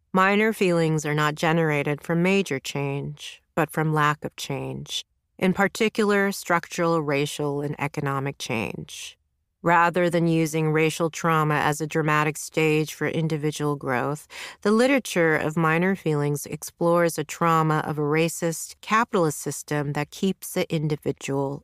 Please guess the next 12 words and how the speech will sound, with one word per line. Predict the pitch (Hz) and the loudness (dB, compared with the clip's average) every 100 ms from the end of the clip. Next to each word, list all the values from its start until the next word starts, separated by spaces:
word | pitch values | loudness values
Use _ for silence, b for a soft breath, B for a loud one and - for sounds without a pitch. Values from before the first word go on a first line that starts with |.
| - | -6
in | 135 131 | -6 -6
place. | - 143 135 135 - - - - _ _ _ _ _ _ - | -6 -4 -4 -4 -10 -10 -12 -16 _ _ _ _ _ _ -2
It's | 190 - | -2 -2
playing | - 214 202 | 2 4 4
tennis | - 190 180 147 - - _ | 2 2 2 0 -4 -14 _
while | 156 156 151 | 0 2 2
Black | 147 147 139 135 - - B B | 0 0 0 -2 -12 -20 B B
and | - 175 | 0 2
dining | 175 175 170 - | 4 4 2 2
out | 175 160 - _ - | 2 2 -2 _ -4
while | 165 151 147 | 2 4 2
Black. | 147 151 143 151 _ | 0 2 2 0 _